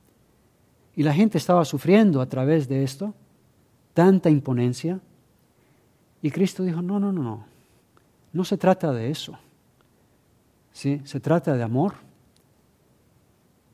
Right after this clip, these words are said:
no de seguir reglamentos tan fijos". Y el Buda lo mismo. El Buda tenía, estaba en un ambiente donde había muchos clérigos, personas ascéticas existían, que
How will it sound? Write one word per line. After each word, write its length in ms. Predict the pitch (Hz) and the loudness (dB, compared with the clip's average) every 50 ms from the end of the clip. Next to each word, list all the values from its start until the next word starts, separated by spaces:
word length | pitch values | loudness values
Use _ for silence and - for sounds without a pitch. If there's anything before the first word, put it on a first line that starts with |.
| _ _ _ _ _ _ _ _ _ _ _ _ _ _ _ _ _ _ _ _ _ _ _ _ | _ _ _ _ _ _ _ _ _ _ _ _ _ _ _ _ _ _ _ _ _ _ _ _
no 200 | 139 135 151 175 | -4 0 2 2
de 100 | 175 170 | 2 2
seguir 400 | 139 - - 131 120 131 156 151 | 0 -2 -4 -4 0 2 2 2
reglamentos 800 | 147 139 143 123 120 120 120 127 143 151 139 131 131 - 117 - | 2 0 -2 -2 -2 -4 -2 0 0 0 0 -2 -6 -10 -14 -14
tan 200 | - 127 113 104 | -12 -12 -12 -10
fijos". 540 | - 175 170 127 - 123 110 - - - - _ _ _ _ _ _ _ _ _ _ _ _ _ _ _ _ _ _ _ _ | -8 -8 -8 -6 -8 -12 -14 -14 -18 -20 -20 _ _ _ _ _ _ _ _ _ _ _ _ _ _ _ _ _ _ _ _
Y 80 | - 240 | 0 0
el 80 | 233 | 2
Buda 220 | 214 254 254 240 233 | 4 4 2 2 2
lo 100 | 233 233 | 2 4
mismo. 400 | 247 262 254 196 160 135 110 110 - _ _ _ _ _ _ | 4 4 4 2 0 -4 -6 -6 -12 _ _ _ _ _ _
El 120 | - 165 151 | -8 -6 -2
Buda 240 | 156 202 214 208 196 | 4 6 6 6 6
tenía, 600 | 202 175 160 170 185 185 175 165 147 135 131 127 | 4 2 4 4 6 6 6 6 4 2 -2 -4
estaba 300 | - 147 - - 175 170 | -8 -8 0 2 4 4
en 80 | 170 165 | 6 4
un 40 | 160 | 4
ambiente 460 | 151 143 139 160 185 208 208 196 175 | 4 4 4 6 6 6 4 4 2
donde 200 | 151 139 131 135 | 0 2 2 2
había 220 | 123 139 160 156 | 2 2 2 2
muchos 360 | 139 147 147 139 - 123 - - | 2 0 -2 -4 -8 -12 -12 -2
clérigos, 720 | - 156 151 151 156 160 147 170 170 170 170 - - - _ - _ | 0 2 4 4 4 2 0 -2 -6 -6 -8 -12 -18 -20 _ -20 _
personas 460 | - 131 131 - 156 151 147 135 120 | -12 -12 -6 -2 0 0 0 0 -4
ascéticas 760 | 135 127 - - 175 156 - - 151 143 - 147 131 - - | -6 -10 -2 0 0 0 2 -2 -4 -2 -2 -6 -6 -6 -10
existían, 800 | 127 - - - 143 131 - - - 170 165 156 151 151 147 - - - - _ - - - - - _ _ _ _ | -12 -12 -8 -8 -8 -8 -6 0 2 4 6 6 4 2 0 -4 -10 -20 -20 _ -20 -20 -20 -20 -20 _ _ _ _
que 460 | - - 143 139 139 139 143 147 143 | 0 4 4 6 6 4 2 0 -4